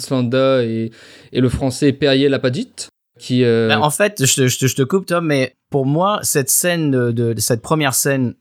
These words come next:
Speaker 2: c'est une des meilleures scènes du cinéma. À mon, à mon goût, je trouve que le, la, la, la tension, euh, est extraordinaire, le jeu évidemment d'acteurs.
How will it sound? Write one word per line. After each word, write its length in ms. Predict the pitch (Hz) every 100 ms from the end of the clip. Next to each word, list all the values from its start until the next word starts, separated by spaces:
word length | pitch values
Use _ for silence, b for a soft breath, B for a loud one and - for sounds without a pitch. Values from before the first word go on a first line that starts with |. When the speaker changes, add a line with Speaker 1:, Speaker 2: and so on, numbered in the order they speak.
| _
Speaker 2:
c'est 260 | - 135 127
une 100 | 139
des 80 | 131
meilleures 260 | 135 139
scènes 180 | - 143
du 60 | 131
cinéma. 500 | - 123 117 135 - _ _ _ -
À 100 | 123
mon, 200 | 131 131
à 140 | 117
mon 160 | 120 123
goût, 180 | 123 156
je 100 | -
trouve 140 | 139
que 120 | -
le, 220 | 117 110
la, 180 | 107 104
la, 140 | 104 104
la 120 | 107
tension, 720 | - 131 - - 139 143 151 _ _ _ 110
euh, 360 | 110 104 104 98
est 200 | 107 -
extraordinaire, 720 | 127 127 - 143 127 123 131
le 120 | 123 117
jeu 280 | 107 131 127
évidemment 340 | 117 117 117
d'acteurs. 640 | 110 104 - 123 131 139